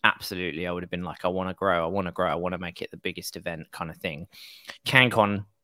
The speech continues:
came along and I was like, "Oh no, I've got no designs on trying to be anywhere near as big as CanCon. That is way too much work, way more than I wanna take on."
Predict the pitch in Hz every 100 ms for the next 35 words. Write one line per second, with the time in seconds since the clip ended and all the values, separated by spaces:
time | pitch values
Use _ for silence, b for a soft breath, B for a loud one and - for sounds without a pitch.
0 | _ - 104 90 92 85 85 82 85 85
1 | 78 117 101 92 82 78 - - 95 101
2 | 110 98 95 92 87 85 87 85 95 87
3 | 82 87 82 - b b b b - 139
4 | 131 110 107 98 101 - 98 92 - 92
5 | 90 95 92 78 87 101 123 117 107 -
6 | 92 78 - 87 80 - - 107 107 101
7 | 92 87 87 87 85 87 - 85 - 82
8 | 82